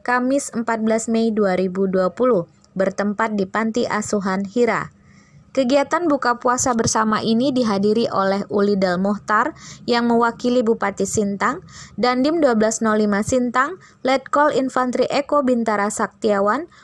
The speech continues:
Wakapolres Sintang, Kompol Albert Manurung, serta tamu undangan lainnya. Kegiatan buka puasa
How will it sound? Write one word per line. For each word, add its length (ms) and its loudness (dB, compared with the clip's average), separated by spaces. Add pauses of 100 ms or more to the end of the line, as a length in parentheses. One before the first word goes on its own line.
Wakapolres 880 0
Sintang, 480 0 (160)
Kompol 400 0
Albert 480 0
Manurung, 560 2
serta 400 -2
tamu 400 -2
undangan 480 0
lainnya. 560 0 (800)
Kegiatan 480 2
buka 240 2
puasa 320 0